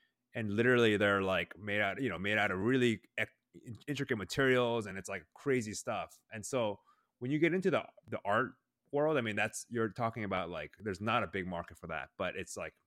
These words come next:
you know, one sale is, like, twenty thousand or whatever, right? So, um, there's that market, and then there's, like, the,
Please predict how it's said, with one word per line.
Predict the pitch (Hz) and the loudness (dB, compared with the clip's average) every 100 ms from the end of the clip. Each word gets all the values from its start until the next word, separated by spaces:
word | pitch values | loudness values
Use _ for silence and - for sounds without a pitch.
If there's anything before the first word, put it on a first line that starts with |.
| _ - | _ -12
you | 90 | -8
know, | |
one | 87 95 92 | -4 -4 -6
sale | - 98 92 | -4 -4 -2
is, | 78 76 | -4 -8
like, | 78 | -14
twenty | - 80 | -12 -14
thousand | 78 80 78 76 | -10 -8 -10 -12
or | 71 | -12
whatever, | 71 71 | -14 -10
right? | 73 92 | -8 -8
So, | - 101 82 _ _ _ _ _ 98 | -4 -6 -6 _ _ _ _ _ -6
um, | 92 82 76 73 _ _ _ - | -4 -4 -8 -14 _ _ _ -2
there's | 113 101 | 0 8
that | 139 160 - | 10 10 6
market, | 113 98 104 107 - | 2 2 2 -2 -2
and | 120 | -2
then | 135 | 2
there's, | 131 123 | 4 4
like, | 117 110 | 2 0
the, | 98 82 | -4 -6